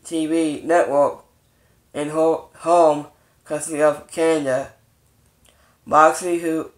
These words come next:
went by the name Dean Ambrose,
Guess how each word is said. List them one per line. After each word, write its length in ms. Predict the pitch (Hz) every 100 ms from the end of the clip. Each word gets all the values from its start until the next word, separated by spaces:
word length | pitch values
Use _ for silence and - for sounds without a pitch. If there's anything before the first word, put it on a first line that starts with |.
| -
went 360 | 143 165 - 151
by 460 | 165 160 143 139 - _ -
the 100 | 143
name 460 | 147 147 143 147 - _ _ -
Dean 380 | 147 151 170 156
Ambrose, 600 | 151 139 131 - -